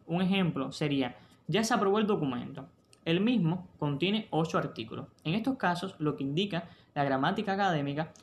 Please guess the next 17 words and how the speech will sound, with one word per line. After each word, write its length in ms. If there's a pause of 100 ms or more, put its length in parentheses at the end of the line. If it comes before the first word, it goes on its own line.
(140)
es 160
que 240
ese 360 (100)
el 160
mismo 500
contiene 360
ocho 320
artículos 640 (280)
se 160
sustituye 520
por 180
un 100
pronombre. 500 (680)
¿Cuál 180
pudiera 200
ser 160
aquí? 240